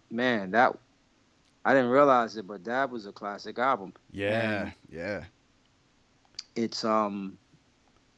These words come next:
Speaker 1: that's how it is. It's hard, it's hard to know when you're in the middle of it, living it,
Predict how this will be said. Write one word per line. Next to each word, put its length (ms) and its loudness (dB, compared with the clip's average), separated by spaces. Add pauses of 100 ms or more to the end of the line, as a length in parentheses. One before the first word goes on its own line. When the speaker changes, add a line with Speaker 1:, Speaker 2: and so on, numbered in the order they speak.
(360)
Speaker 1:
that's 160 0
how 180 6
it 80 2
is. 220 -2
It's 100 -16
hard, 300 2
it's 100 -10
hard 280 -2
to 100 -4
know 380 -2 (140)
when 160 -10
you're 140 -4
in 60 -6
the 60 -4
middle 320 2
of 140 0
it, 180 -6
living 300 0
it, 160 -6